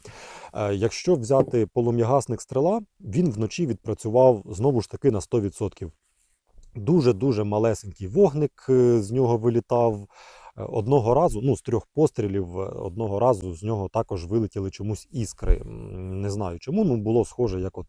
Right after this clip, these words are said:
е, з цим вовчим зубом. Але, тим не менш,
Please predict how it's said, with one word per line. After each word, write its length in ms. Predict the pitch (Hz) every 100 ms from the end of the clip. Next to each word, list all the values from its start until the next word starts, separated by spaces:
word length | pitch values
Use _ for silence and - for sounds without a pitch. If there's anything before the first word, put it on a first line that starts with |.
| _
е, 300 | 98 92 90
з 120 | 82 -
цим 260 | 104 95 - - - - - -
вовчим 380 | 110 92 110 92
зубом. 380 | 107 90 90 - - - -
Але, 200 | 113 120
тим 160 | 131
не 80 | 123
менш, 380 | 147 175 -